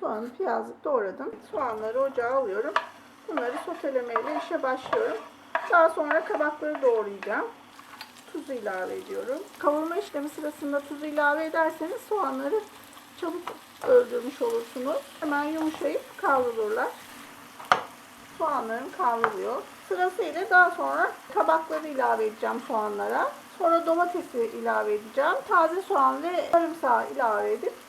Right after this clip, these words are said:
soteleyeceğim. Su koymayacağım. Susuz bir yemek olacak. Aynı fırındaki gibi. Şimdi kabakları şöyle yarım ay yarım ay doğruyorum. Soğanları iyice kavurdum.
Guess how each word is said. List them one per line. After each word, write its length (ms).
soteleyeceğim. 720
Su 140
koymayacağım. 680
Susuz 340
bir 60
yemek 300
olacak. 480
Aynı 260
fırındaki 440
gibi. 320
Şimdi 240
kabakları 500
şöyle 400
yarım 340
ay 100
yarım 360
ay 60
doğruyorum. 400
Soğanları 760
iyice 360
kavurdum. 520